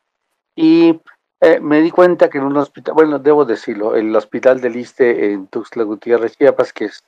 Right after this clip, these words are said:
relativamente nuevo y está muy bien instalado, lo que no le funciona es la ventilación. Había solamente una ventana en el baño,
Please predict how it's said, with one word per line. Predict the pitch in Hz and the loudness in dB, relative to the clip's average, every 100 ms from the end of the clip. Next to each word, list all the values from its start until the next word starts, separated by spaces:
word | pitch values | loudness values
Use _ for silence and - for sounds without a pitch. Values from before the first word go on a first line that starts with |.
| - | -20
relativamente | - 113 110 104 110 107 110 107 117 | -16 -4 -4 -4 -8 -8 -8 -6 -6
nuevo | 110 120 127 123 160 - _ _ _ _ - | -4 -2 0 2 0 -2 _ _ _ _ -12
y | 113 | -8
está | 104 - 120 | -6 -4 0
muy | 127 | 0
bien | 123 123 | -2 -4
instalado, | 123 - 151 151 156 175 _ _ _ - | -4 0 4 4 2 -2 _ _ _ -4
lo | 143 139 | 0 0
que | 151 | 0
no | 143 | 0
le | 180 180 | 0 0
funciona | 160 143 139 147 156 | 0 -2 0 0 2
es | 147 | 2
la | 135 | 2
ventilación. | 120 120 117 127 135 - 233 208 _ _ _ _ _ _ _ _ | 2 -2 -6 -2 -2 0 -2 -2 _ _ _ _ _ _ _ _
Había | - 143 165 180 | -2 2 4 4
solamente | 196 190 175 175 175 185 | 2 2 2 0 2 2
una | 180 | 4
ventana | 160 143 135 156 165 165 | 4 2 4 2 4 2
en | 135 | 0
el | 127 120 | -2 0
baño, | 123 139 143 139 185 | 4 4 4 -4 -8